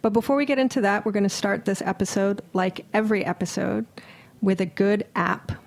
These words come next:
and go around the shipping container and talk about apps that we love, like, or have just discovered. Maybe an old favorite that's been on your home screen forever. And we'll start off with Pierre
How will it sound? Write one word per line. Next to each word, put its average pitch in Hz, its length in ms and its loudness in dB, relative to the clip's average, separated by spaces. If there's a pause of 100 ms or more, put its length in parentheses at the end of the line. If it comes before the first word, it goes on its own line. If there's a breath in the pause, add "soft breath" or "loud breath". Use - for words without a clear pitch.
(160)
and 190 140 6
go 196 140 2
around 202 240 4
the 196 60 2
shipping 196 300 0
container 190 400 2
and 190 160 2
talk 185 300 -2
about 190 460 -2
apps 175 360 -2
that 185 240 0
we 180 460 0
love, 196 500 0
like, 202 460 -2
or 196 160 0
have 185 180 0
just - 220 -4
discovered. 196 520 -2 (120)
Maybe 190 260 2
an 185 100 2
old 180 200 0
favorite 180 340 -2
that's 175 220 -4
been 175 180 0
on 175 220 2
your 185 240 0
home 185 260 2
screen 185 380 0
forever. 185 560 -4 (540 loud breath)
And 208 120 4
we'll 226 60 4
start 269 320 2
off 254 280 0
with 208 400 -2 (540 loud breath)
Pierre 233 640 0